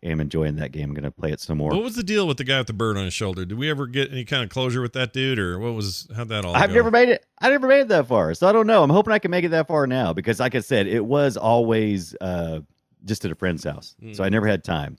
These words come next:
Speaker 1: And I know, I know I had to annoy my friends because I'd come over and be like, "Oh, how's it going? Oh, yeah, it's doing good. And yeah, can, is it time to play the Karateka now?"
Speaker 2: Well, it was
Speaker 1: Can you just, uh,
Speaker 2: hugely, hugely influential because fighting games kinda came out of this, you know?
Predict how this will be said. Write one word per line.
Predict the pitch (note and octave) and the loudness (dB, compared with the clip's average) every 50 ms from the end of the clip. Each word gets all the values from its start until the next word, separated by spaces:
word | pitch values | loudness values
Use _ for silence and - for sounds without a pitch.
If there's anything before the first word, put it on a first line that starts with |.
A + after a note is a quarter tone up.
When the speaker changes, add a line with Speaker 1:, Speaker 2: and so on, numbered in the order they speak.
| _ _ - | _ _ -2
Speaker 1:
And | A#2 B2+ | 2 2
I | C#3+ C3+ D3 | 4 4 4
know, | D3 D#3+ D#3+ C#3+ C#3 | 6 6 6 6 4
I | G#2 B2 D3 | 4 4 4
know | D#3 D#3+ D3+ | 4 6 6
I | C#3 | 6
had | C3 | 4
to | A2+ G2+ | 4 2
annoy | F#2+ F#2+ F2+ | 2 2 0
my | E2 D2+ D2+ | 0 -2 -6
friends | - - D#2+ C#2+ C#2 - | -6 -6 -6 -6 -6 -10
because | - - - D#2+ G2 | -10 -8 -6 -4 -2
I'd | G2+ G2 F2+ | 0 -2 -2
come | - - A2 G#2+ | 2 2 4 4
over | G2+ G2 F2+ F#2 | 4 4 4 2
and | F2 F2 | 2 2
be | F2 | 2
like, | E2 D#2+ D#2+ - | 2 2 0 0
"Oh, | D#3+ - | -2 -4
how's | D#2 E2 - D#2+ | -4 -6 -10 -10
it | D2+ | -6
going? | E2+ A2+ - D#2 C2+ D#2 | -4 -4 -4 -4 -6 -8
Oh, | G2 A#2 A#2 | -10 -8 -6
yeah, | F2+ A2 | -6 -6
it's | A#2+ - _ - - G2 | -6 -8 _ -18 -16 -8
doing | F2 F#2 G2 G2+ | 0 2 2 2
good. | F2+ A#2+ D3 D#3+ | 2 0 -2 -2
And | D3 | -2
yeah, | G2 A2+ C#3+ D3 - - | -2 -2 -4 -4 -8 -6
can, | - F#2 F2+ - _ _ _ _ _ _ _ - | -6 -6 -6 -6 _ _ _ _ _ _ _ -8
is | - - | -4 -4
it | - | -4
time | - A2+ F#2+ G2+ | -2 0 0 0
to | G2+ | 0
play | - A2 A2+ | -2 -2 -4
the | A#2 | -4
Karateka | - - A2 A2+ B2+ - C#3 | -4 -4 -6 -6 -4 -4 -6
now?" | C3+ D3+ F#3 G#3+ G#3+ _ _ _ _ | -6 -4 -6 -6 -10 _ _ _ _
Speaker 2:
Well, | D3 D3 D#3+ | -18 -18 -16
it | D#3+ | -16
was | D3 C#3 C3+ | -16 -14 -16
Speaker 1:
Can | - - - | -14 -8 -6
you | F#3+ G#3 A3 | -6 -4 -4
just, | F#3 F3+ F3+ | -4 -4 -4
uh, | F#3 F#3 | -2 -2
Speaker 2:
hugely, | - - E3+ D#3+ D#3 C#3+ C#3+ - - | 0 0 -2 -4 -6 -8 -10 -14 -18
hugely | A2 - E3+ F#3 E3+ F3 E3+ D#3 D3+ C#3 B2+ A2+ - | -14 -10 -8 -8 -6 -4 -4 -2 -2 -2 -4 -4 -6
influential | C3 B2+ B2+ - B2 A#2+ C#3 E3 - - G#2+ F#2+ | -8 -8 -8 -6 -6 -6 -6 -6 -6 -6 -6 -6
because | F#2+ G2+ - - G#2 G2+ G2 F#2+ - - - _ _ _ | -6 -8 -6 -6 -6 -6 -4 -6 -6 -8 -12 _ _ _
fighting | - - B2+ C#3+ E3 D3+ A#2+ F#2+ | -16 -14 -10 -8 -6 -4 -4 -4
games | F2 F2 F2 E2 D#2 - | -6 -8 -8 -8 -12 -14
kinda | - - G2+ F#2+ E2+ D#2 | -10 -8 -8 -8 -8 -12
came | - G2+ F#2 E2+ | -10 -12 -10 -10
out | E2 D#2+ D2+ | -12 -14 -14
of | D2+ D2+ | -16 -16
this, | D2+ D#2 - - - | -16 -18 -18 -16 -16
you | F2 | -14
know? | F2 F2+ G#2 C3 C#3+ | -12 -12 -12 -12 -12